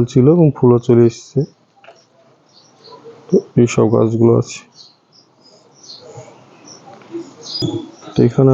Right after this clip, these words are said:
আছে যেটা বলি পাকিস্তানি কমলা, ব-, ছোট চারা, এগুলো হচ্ছে তিনশো টাকা করে দাম। এগুলো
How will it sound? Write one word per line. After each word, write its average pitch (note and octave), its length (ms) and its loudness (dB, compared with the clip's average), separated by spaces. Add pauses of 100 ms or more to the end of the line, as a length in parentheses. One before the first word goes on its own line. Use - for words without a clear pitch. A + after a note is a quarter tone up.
আছে B2+ 240 -2
যেটা B2 240 2
বলি B2 120 2 (100)
পাকিস্তানি B2 540 0
কমলা, A#2 220 2 (180)
ব-, B2 200 0
ছোট C#3 120 -2 (120)
চারা, A#2+ 200 0 (880)
এগুলো B2 200 4
হচ্ছে B2+ 260 2
তিনশো B2 360 2
টাকা A#2+ 200 2
করে A#2+ 200 2
দাম। A#2 120 0 (1900)
এগুলো A#2+ 320 2